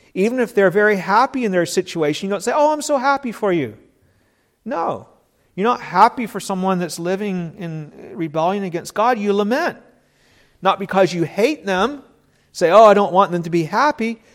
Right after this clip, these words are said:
but because you love them and you care that they're living against the truth, that, and you know that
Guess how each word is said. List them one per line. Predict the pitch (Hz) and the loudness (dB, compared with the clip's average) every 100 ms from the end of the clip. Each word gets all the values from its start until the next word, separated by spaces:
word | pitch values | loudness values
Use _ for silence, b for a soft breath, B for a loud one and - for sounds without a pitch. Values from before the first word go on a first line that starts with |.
| b | b
but | 196 | -4
because | 208 - 240 196 | -2 2 2 2
you | 226 | 0
love | 214 220 262 311 | 0 2 4 4
them | 254 202 | 2 -2
and | 196 | 0
you | 202 | -2
care | 202 - 240 277 | -4 -10 -2 0
that | 247 185 | 2 0
they're | 196 196 | 0 0
living | 208 220 226 | -2 -2 -4
against | 214 175 202 170 - | -4 -4 -4 -6 -10
the | 208 | -10
truth, | - - - 311 240 - - b b b - | -12 -10 -4 -2 -2 -6 -20 b b b 2
that, | 202 - - | 2 2 -2
and | 202 190 | -4 -2
you | 202 262 | -4 -4
know | 240 226 240 240 | -4 0 2 4
that | 220 - | 2 0